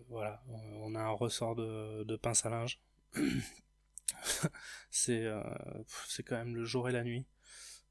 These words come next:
Euh, voilà. Là, d'un côté, on a, euh, du matos. On va appeler ça du matos. Euh, quand, euh, voilà, Trustmaster, euh, nous a, nous ont vendu, euh, enfin, c'est vraiment du jouet, quoi.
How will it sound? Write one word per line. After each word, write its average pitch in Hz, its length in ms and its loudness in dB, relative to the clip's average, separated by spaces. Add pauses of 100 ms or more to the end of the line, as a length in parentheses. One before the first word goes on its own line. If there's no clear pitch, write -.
(160)
Euh, - 140 -8 (640)
voilà. 113 380 -8 (500)
Là, 117 180 0
d'un 120 140 0
côté, 123 340 0
on 120 160 -2
a, 113 60 -4
euh, 113 480 -6 (160)
du 117 180 -8
matos. 120 480 2 (180)
On - 160 -8
va 123 120 -6
appeler 127 240 -6
ça 127 200 -6
du 127 140 -6
matos. 123 580 -4 (1080)
Euh, - 40 -10 (320)
quand, - 320 -10
euh, 113 160 -6
voilà, 110 280 -6
Trustmaster, 120 840 -4
euh, 117 240 -6
nous 120 240 -8
a, 120 240 -6
nous 120 200 -8
ont 123 120 -6
vendu, 123 360 -4
euh, 113 360 -2
enfin, 120 240 -8
c'est - 180 -2
vraiment 123 280 -10
du 123 140 -8
jouet, 120 300 -6
quoi. - 240 -12